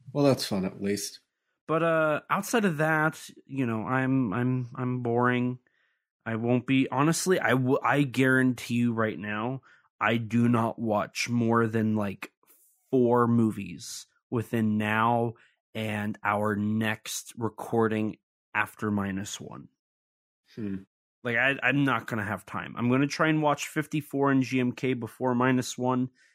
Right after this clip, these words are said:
Speaker 2: and then I'm gonna see minus one. I'm gonna try to fit in a movie. I was gonna watch one called Junrei, uh, The Uncanny.
Speaker 1: Junrei.
Speaker 2: But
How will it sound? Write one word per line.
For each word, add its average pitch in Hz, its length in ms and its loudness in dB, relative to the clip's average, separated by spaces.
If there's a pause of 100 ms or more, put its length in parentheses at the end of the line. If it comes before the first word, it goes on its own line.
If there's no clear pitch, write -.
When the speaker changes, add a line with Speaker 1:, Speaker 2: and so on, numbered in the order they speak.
(120)
Speaker 2:
and 107 180 -2
then 110 80 4
I'm 110 120 2
gonna 113 100 2
see 123 240 -2
minus 113 480 0
one. 123 320 0 (260)
I'm 117 220 -2
gonna 117 340 2
try 120 400 -2
to 135 100 0
fit 151 280 -2
in 156 180 2
a 160 60 2
movie. 170 500 0
I 113 100 -2
was 127 360 0
gonna 190 220 2
watch 160 420 -2
one 156 220 0
called 127 360 -2
Junrei, 131 920 2 (640)
uh, 107 260 -2
The 113 140 0
Uncanny. 123 840 0
Speaker 1:
Junrei. 110 320 -2 (640)
Speaker 2:
But 120 400 0